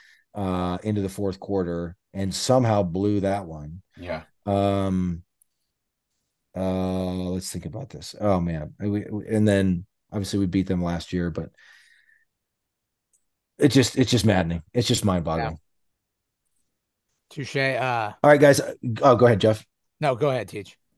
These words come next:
Speaker 1: Oh, I was gonna pivot. So if you had anything else to share on
Speaker 3: No, I'm,
Speaker 1: that one.
Speaker 3: I'm, no, I was gonna rip on their, their wind turbines again, but I, I, I already got an earful of that at the game from another guy when we were in the bathroom. So
Speaker 1: <laughs>
Speaker 3: I'm tired of the wind turbines.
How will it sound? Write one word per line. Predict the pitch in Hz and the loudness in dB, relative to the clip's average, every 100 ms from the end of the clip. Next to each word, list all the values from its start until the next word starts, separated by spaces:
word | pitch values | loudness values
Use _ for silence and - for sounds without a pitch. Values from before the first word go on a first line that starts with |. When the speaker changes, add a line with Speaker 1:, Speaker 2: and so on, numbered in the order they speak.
| - - _ _ _ _ - | -20 -20 _ _ _ _ 8
Speaker 1:
Oh, | 160 | 10
I | |
was | 160 | 10
gonna | 170 | 8
pivot. | 147 160 107 - | 8 6 4 0
So | 113 | 0
if | 113 | 4
you | |
had | 120 | 4
anything | 123 117 110 | 4 2 0
else | 104 | -2
to | 104 | -6
share | - 110 98 92 | -4 0 0 -2
on | 95 92 | -2 0
Speaker 3:
No, | 92 | 0
I'm, | 92 90 - - | 0 -4 -6 -10
Speaker 1:
that | 98 90 | -10 -6
one. | 90 85 135 | -4 -4 -6
Speaker 3:
I'm, | 127 147 _ _ | -10 -14 _ _
no, | 202 202 | 0 4
I | 202 | 4
was | - | 2
gonna | 233 180 | 0 2
rip | 156 160 | 2 2
on | 160 | 0
their, | 139 127 107 | 0 -4 -6
their | 127 131 120 | -6 -6 -4
wind | 139 135 | -6 -6
turbines | - 131 135 139 139 | -8 -6 -4 -4 -6
again, | 127 139 | -4 -4
but | 135 131 | -2 0
I, | 143 | -2
I, | 131 147 | 0 0
I | 120 143 | 0 -2
already | 139 135 | -2 -4
got | 131 123 | -4 -6
an | |
earful | 123 127 - 123 | -6 -8 -6 -6
of | 120 | -6
that | 120 | -6
at | 120 | -8
the | 104 | -10
game | 113 117 113 | -10 -8 -10
from | 107 107 | -12 -16
another | 117 110 107 | -14 -12 -6
guy | 110 | -6
when | 110 107 | -6 -10
we | |
were | 107 | -14
in | |
the | 95 | -10
bathroom. | 101 98 - _ 95 104 | -10 -10 -16 _ -20 -20
So | - - - - | -20 -6 -4 2
Speaker 1:
<laughs> | |
Speaker 3:
I'm | 160 - 220 - 269 - 339 | 2 8 8 8 4 6 6
tired | - 269 | 10 10
of | 208 | 10
the | |
wind | 170 147 135 | 6 4 0
turbines. | 123 117 110 98 - | -2 -2 -4 -8 -16